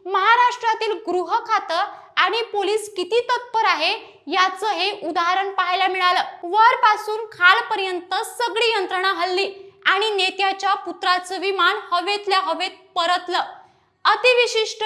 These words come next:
लोकांच्या किरकोळ घरगुती कामासाठी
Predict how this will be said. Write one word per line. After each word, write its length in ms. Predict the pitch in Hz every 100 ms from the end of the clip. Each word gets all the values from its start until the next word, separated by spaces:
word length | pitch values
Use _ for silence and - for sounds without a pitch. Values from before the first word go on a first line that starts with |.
| 427
लोकांच्या 600 | 392 392 370 339 370 403
किरकोळ 600 | 403 - 392 392 381 403 392
घरगुती 480 | 254 320 349 453 494
कामासाठी 920 | 480 403 381 403 392 359 392 453 -